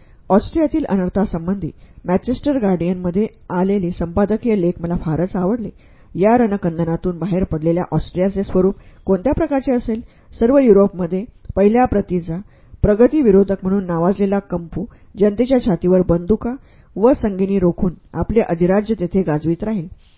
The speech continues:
इंग्लंड एवढे स्वातंत्र्याचे कैवारी, पण या बाबतीत मुख्य प्रधानांनी मूग गिळलेले दिसतात, ते का? हुकुमशाहीचे पोवाडे त्यांच्या तोंडून आम्ही ऐकले आहेत. त्यामुळे राष्ट्राचे सुप्त अंतःकरण जागृत होते.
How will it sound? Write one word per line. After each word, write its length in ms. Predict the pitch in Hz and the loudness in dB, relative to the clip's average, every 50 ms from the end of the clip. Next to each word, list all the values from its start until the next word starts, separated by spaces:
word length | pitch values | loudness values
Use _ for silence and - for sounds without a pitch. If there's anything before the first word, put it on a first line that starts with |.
| _ _ - | _ _ -6
इंग्लंड 360 | 185 196 208 233 262 269 254 | -6 -4 0 0 0 2 2
एवढे 280 | 240 196 180 175 190 | 2 2 4 2 2
स्वातंत्र्याचे 540 | 208 196 175 - 180 180 175 170 175 180 185 | 2 0 0 -2 -2 -2 -2 -2 -2 -2 -4
कैवारी, 440 | 185 - 165 165 156 185 196 185 160 - - _ _ _ _ - - - _ | -4 -2 -4 -2 0 0 -2 -2 -4 -8 -12 _ _ _ _ -20 -20 -10 _
पण 240 | 262 294 262 208 170 190 - _ _ _ _ _ - _ _ | -6 -4 -4 -6 -8 -10 -16 _ _ _ _ _ -20 _ _
या 240 | 170 196 220 247 254 | 0 2 4 4 4
बाबतीत 440 | 233 220 196 - - - 185 - 180 | 2 2 -2 -2 -4 -6 -6 -4 -4
मुख्य 260 | 185 185 - - 202 | -6 -6 -2 -2 -2
प्रधानांनी 600 | - 160 160 156 160 165 185 208 208 190 170 151 - - _ - _ - _ - - | 0 0 0 0 0 0 0 -2 -2 -4 -6 -8 -10 -14 _ -20 _ -20 _ -10 -2
मूग 340 | 196 226 254 285 311 226 202 | 4 6 6 6 6 4 2
गिळलेले 320 | 202 196 185 175 170 185 | 0 2 4 4 4 4
दिसतात, 340 | 175 170 160 - - 196 208 - _ | 2 2 0 0 -2 -4 -4 -4 _
ते 100 | 277 285 | -6 -6
का? 200 | 294 - 262 233 240 - _ _ _ _ _ _ - | -4 -4 -4 -4 -6 -8 _ _ _ _ _ _ -2
हुकुमशाहीचे 580 | - 208 - 269 320 311 - 311 240 269 226 262 | 0 0 2 0 -2 0 2 2 2 4 2 2
पोवाडे 380 | - 196 185 185 190 190 202 196 | 2 4 6 6 6 6 4 2
त्यांच्या 300 | - 185 170 175 180 185 | 0 -4 -2 0 -2 0
तोंडून 300 | - 170 170 175 185 160 - - _ - | 0 -2 -2 -2 -4 -6 -6 -14 _ -6
आम्ही 260 | 180 185 202 247 269 | -4 0 0 2 2
ऐकले 300 | 220 165 160 - 160 180 | 2 0 -2 -4 -6 -8
आहेत. 220 | 208 233 233 190 - - _ | -6 -6 -6 -8 -8 -8 _
त्यामुळे 280 | 160 160 - 165 175 175 | -6 -4 -2 -2 -2 -2
राष्ट्राचे 500 | 156 151 180 - - 180 165 - 180 175 | -2 -4 -6 -4 -4 -4 -4 -2 -6 -6
सुप्त 320 | - - 254 - - - | -4 -6 -8 -6 -4 -4
अंतःकरण 500 | 208 202 175 165 175 - - 170 175 175 | -2 -2 -2 -4 -6 -4 -2 -4 -4 -2
जागृत 320 | 170 160 156 - 156 170 175 | -4 -4 -4 -2 -2 -2 -2
होते. 220 | - 247 - 202 | -2 -6 -6 -6